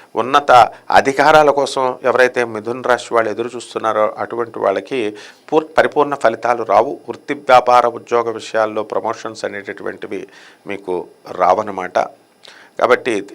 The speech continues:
అయినప్పటికీ కూడా మీరు ట్రై చేస్తూ ఉండాలా. అలాగే గవర్నమెంట్ ఉద్యోగస్తులు ఎవరైతే ఉన్నారో, ప్రైవేట్ ఉద్యోగస్తులు ఎవరైతే ఉన్నారో వీళ్ళ వర్క్‌లోడ్ పెరుగుతుంది. దీన్ని అవలీలగా మీరు పూర్తి చేస్తారు. And ఈ యొక్క మిథున రాశి వాళ్ళకి ఎంతసేపు కూడా ఓపిక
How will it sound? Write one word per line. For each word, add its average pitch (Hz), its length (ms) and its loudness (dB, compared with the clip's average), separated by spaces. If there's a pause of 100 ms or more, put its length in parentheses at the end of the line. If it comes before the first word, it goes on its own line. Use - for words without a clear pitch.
(100)
అయినప్పటికీ 143 440 0
కూడా 190 160 -2
మీరు 135 260 0
ట్రై 117 380 2
చేస్తూ 110 280 -8
ఉండాలా. 98 440 -8 (540)
అలాగే 131 380 4
గవర్నమెంట్ 147 420 6
ఉద్యోగస్తులు 131 520 2
ఎవరైతే 123 340 2
ఉన్నారో, 117 500 -4 (160)
ప్రైవేట్ 127 340 2
ఉద్యోగస్తులు 120 520 -2
ఎవరైతే 113 320 0
ఉన్నారో 110 420 -2
వీళ్ళ 117 220 -2
వర్క్‌లోడ్ 127 760 0
పెరుగుతుంది. 127 540 -8 (140)
దీన్ని 110 220 -6
అవలీలగా 131 520 4
మీరు 135 180 -4
పూర్తి 117 340 -8
చేస్తారు. 127 500 2 (280)
And 147 380 8 (180)
ఈ 165 260 2
యొక్క 165 200 4
మిథున 170 380 4
రాశి 185 280 4
వాళ్ళకి 151 380 4
ఎంతసేపు 143 600 -2
కూడా 139 160 0
ఓపిక 139 380 0